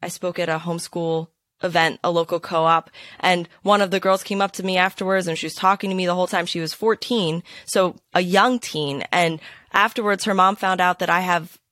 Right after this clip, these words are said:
an email list and she said, "Oh, I'm gonna have her sign up for it. She's gonna absolutely love getting emails from you." And I'm sitting there thinking, "Oh, wow, she's fourteen and her mom's saying she's gonna read my emails." But I think it is a matter of, okay, if they care,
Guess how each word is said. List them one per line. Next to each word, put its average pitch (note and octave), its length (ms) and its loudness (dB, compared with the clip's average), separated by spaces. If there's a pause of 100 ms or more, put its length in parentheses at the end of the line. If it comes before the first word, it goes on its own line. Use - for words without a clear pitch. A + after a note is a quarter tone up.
an F3+ 120 -4
email A3 320 0
list G#3+ 340 0
and E3 140 -4
she - 100 -4
said, E3+ 160 -4
"Oh, G3 180 4
I'm E3+ 120 0
gonna F3 180 -4
have F3+ 300 -4
her F3+ 100 -4
sign D#3+ 280 -2
up G#3+ 120 2
for F#3+ 200 0
it. E3+ 100 2
She's F#3 260 -4
gonna F3 340 0 (500)
absolutely F#3 680 0
love E3 260 0
getting D3+ 220 -4
emails A#3 360 -2
from E3 180 -6
you." D#3+ 160 -4 (280)
And G3+ 260 0 (680)
I'm C#4+ 120 -2
sitting C4+ 320 -2
there A#3 100 0
thinking, A#3 360 -2
"Oh, C#4 160 -2
wow, A#3+ 260 2
she's G#3+ 500 -6
fourteen A#3 640 -2
and E3+ 140 0
her G3 140 0
mom's F#3+ 280 2
saying F#3 200 -2
she's F#3 240 -8
gonna E3+ 220 0
read E3+ 220 -4
my D#3+ 140 0
emails." A#3+ 340 -2
But - 160 0 (320)
I A3 80 -2
think B3+ 220 0
it A3 100 2
is A3 300 2
a F#3 60 0
matter F3+ 420 2
of, D#3+ 120 4
okay, G#3 360 2
if E3 100 -2
they A3+ 200 2
care, F3+ 580 2